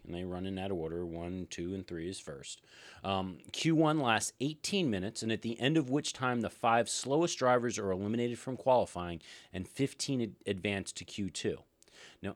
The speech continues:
any driver whose best Q one lap time exceeds one hundred seven percent of the fastest time set during that session fails to qualify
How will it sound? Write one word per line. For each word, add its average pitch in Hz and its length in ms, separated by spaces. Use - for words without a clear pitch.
any 165 200
driver 139 420
whose 104 260
best 117 480
Q 170 260
one 143 280
lap 110 300
time 104 360
exceeds 98 560
one 104 440
hundred 131 560
seven 127 440
percent 104 520
of 98 160
the 95 80
fastest 120 720
time 110 280
set 104 420
during 98 380
that 95 260
session 95 440
fails 104 480
to 139 80
qualify 95 720